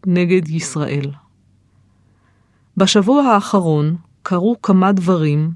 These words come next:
שקרבו את היחסים בין שתי המדינות למצב של משבר.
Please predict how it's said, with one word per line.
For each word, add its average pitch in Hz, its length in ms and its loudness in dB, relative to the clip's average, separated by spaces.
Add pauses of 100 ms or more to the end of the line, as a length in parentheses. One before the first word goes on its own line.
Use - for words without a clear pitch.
שקרבו 170 800 -2
את 214 140 0
היחסים 180 680 0
בין 165 160 -4
שתי - 220 -2
המדינות 165 880 0 (400)
למצב 180 640 2
של 185 300 0
משבר. 156 680 -2